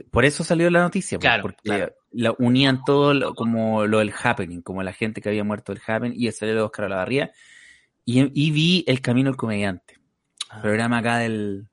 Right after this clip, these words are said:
Speaker 1: del Hombrón. Y ahí salían hartas cosas, po, que no, yo no tenía idea, po. Vi, hay un capítulo especial, ahí está el hombre.
Speaker 2: Te-, tenemos
Speaker 1: Ahí
Speaker 2: buen
Speaker 1: está.
Speaker 2: material ahí, en ese, en
Speaker 1: Ahí
Speaker 2: ese
Speaker 1: cuen-,
Speaker 2: espacio.
Speaker 1: cuenta la historia, po, Copano, si tú eres bueno para la historia.
Speaker 2: Bueno,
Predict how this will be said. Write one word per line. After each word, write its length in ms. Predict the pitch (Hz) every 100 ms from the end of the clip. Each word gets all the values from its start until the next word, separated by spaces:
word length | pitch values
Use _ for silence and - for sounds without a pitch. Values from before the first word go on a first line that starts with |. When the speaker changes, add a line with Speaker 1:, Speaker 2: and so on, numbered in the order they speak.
| -
Speaker 1:
del 100 | 110
Hombrón. 440 | 107 104 92 76 _ _ _ _ _ _ _ _ -
Y 100 | 101
ahí 360 | 98 104 117
salían 500 | 127 110 101 110 95
hartas 280 | 76 - 139 _
cosas, 400 | 135 208 - -
po, 140 | - - _ _
que 160 | - 95
no, 120 | 104
yo 60 |
no 80 | 110
tenía 240 | 104 101 95
idea, 420 | 82 92 147 185 80
po. 120 | 73 _ _ _ _ _ _ _ _ -
Vi, 260 | 104 110 113
hay 220 | 110 117
un 120 | 113
capítulo 460 | - 104 117 117 104
especial, 580 | - 107 - 110 123 -
ahí 120 | 107
está 220 | 98 -
el 80 | 95
hombre. 420 | 101 107 117 156 _ -
Speaker 2:
Te-, 180 | 135 135
tenemos 240 | 131 131
Speaker 1:
Ahí 20 | 127
Speaker 2:
buen 80 | 127
Speaker 1:
está. 80 | 127 - -
Speaker 2:
material 20 |
ahí, 300 | 113 110 104 -
en 120 | 110
ese, 240 | 107 113 104
en 140 | 104
Speaker 1:
Ahí 60 | 135
Speaker 2:
ese 80 |
Speaker 1:
cuen-, 80 | 131 156
Speaker 2:
espacio. 120 | 143
Speaker 1:
cuenta 260 | 151 165 139
la 60 |
historia, 340 | 117 - 160 151
po, 100 | 101
Copano, 300 | - 117 151
si 100 | 117 107
tú 80 |
eres 160 | 95 90
bueno 180 | 90 90
para 100 | 92
la 40 | 104
historia. 580 | 113 - 156 120 87 _ _ _
Speaker 2:
Bueno, 260 | 139 113